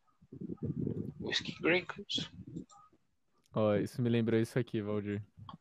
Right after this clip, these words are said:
Speaker 1: Pera, pera, pera, pera, cadê?
Speaker 2: Ó, Valdão fez.
Speaker 1: Deixa eu ver. Ó!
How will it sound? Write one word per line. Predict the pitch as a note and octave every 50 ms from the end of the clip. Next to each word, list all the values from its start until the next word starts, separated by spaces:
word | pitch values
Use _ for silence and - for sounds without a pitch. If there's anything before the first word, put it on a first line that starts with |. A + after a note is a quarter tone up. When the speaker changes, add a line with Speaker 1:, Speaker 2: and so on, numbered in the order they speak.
| _ -
Speaker 1:
Pera, | - - G#2+ G#2+
pera, | A2+ G#2+ G#2
pera, | - A#2+ A#2 -
pera, | - C3 D3 D#3
cadê? | - - B2+ B2 C3 C#3+ D3 - - G#2+
Speaker 2:
Ó, | - A2+ D3 G3 D4 _ _ _ _ -
Valdão | G#2+ G#2+ G2 B2+ D3+ -
fez. | - D3+ B2+ A#2+ B2
Speaker 1:
Deixa | - C#3
eu | B2+
ver. | F3+ F#3+ - - - -
Ó! | A2 G#2+ A#2+ F#3 F#4 F#4+ -